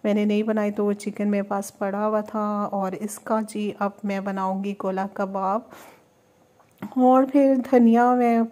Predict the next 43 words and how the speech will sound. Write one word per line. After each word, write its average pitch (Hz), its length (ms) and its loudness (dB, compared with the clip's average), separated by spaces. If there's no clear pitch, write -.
पूरी 233 280 0
गट्ठी 220 360 -2
ले 226 140 2
आई 214 180 2
थी, 220 160 -6
तो 208 200 -6
साथ 190 360 -2
ही 220 60 -4
मैंने 202 240 -2
कहा 202 220 -4
कि 196 140 -6
थोड़ी 190 260 -4
सी 208 220 -6
चटनी 233 360 4
भी 233 140 2
बना 220 340 2
के 214 180 2
फ्रीज़ 226 340 -4
कर 214 200 2
लेती 208 320 -2
हूँ। 202 180 0
तो 202 260 -4
सबसे 208 360 -6
पहले 208 240 -2
मैंने 208 240 -2
चटनी 208 380 -4
बना 220 280 0
ली 208 160 -4
थी। 208 260 -4
चिकन 208 420 -6
को 208 140 -2
मैंने, 202 340 -4
आ, 196 200 -2
वॉश 196 420 0
कर 233 180 4
लिया 220 260 2
था, 214 220 0
उसको 202 340 -6
अच्छी 196 260 -6
तरह 202 280 0
धो 196 300 -4
के 208 180 -4
तो 208 200 -4